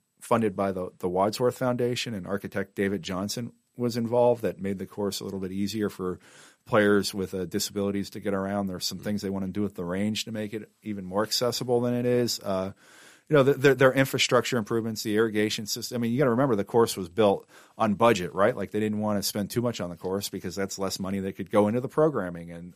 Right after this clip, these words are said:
Speaker 1: and the
Speaker 2: Mm.
Speaker 1: mission of the golf course that we read. So there are things that, uh, Chris said that have been done the last few years, like the pump house has been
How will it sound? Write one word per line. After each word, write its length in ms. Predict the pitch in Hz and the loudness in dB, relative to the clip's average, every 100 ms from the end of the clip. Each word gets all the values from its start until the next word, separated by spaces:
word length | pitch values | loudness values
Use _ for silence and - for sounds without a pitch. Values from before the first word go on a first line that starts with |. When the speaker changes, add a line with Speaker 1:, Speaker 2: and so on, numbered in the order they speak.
| - | -8
Speaker 1:
and 160 | 101 | -6
the 60 | 117 | -2
Speaker 2:
Mm. 20 | |
Speaker 1:
mission 260 | 135 - 107 | 0 0 -2
of 80 | |
the 80 | 90 | -6
golf 240 | 87 85 - | -8 -10 -10
course 240 | 90 - | -10 -10
that 120 | - | -12
we 120 | 90 | -12
read. 260 | 87 87 85 | -12 -12 -8
So 300 | - 101 92 - - - - | -2 0 -2 -8 -20 -14 4
there 120 | 120 | 4
are 40 | |
things 340 | 117 127 120 110 | 6 4 4 2
that, 240 | 95 90 | 2 0
uh, 220 | 98 92 90 | -6 -8 -8
Chris 240 | - 117 | -2 -2
said 220 | - 104 | 2 0
that 80 | 95 | 0
have 100 | 90 | -4
been 140 | 92 95 | -4 -2
done 200 | 101 95 | 0 -2
the 60 | |
last 280 | 92 98 - | -4 -6 -6
few 100 | 101 | -8
years, 340 | 95 95 92 | -4 -4 -4
like 120 | 95 - | -8 -14
the 80 | |
pump 240 | - 104 101 | -6 -6 -2
house 260 | 101 92 | -2 -4
has 140 | 98 82 | -6 -12
been 320 | - 92 90 | -10 -10 -10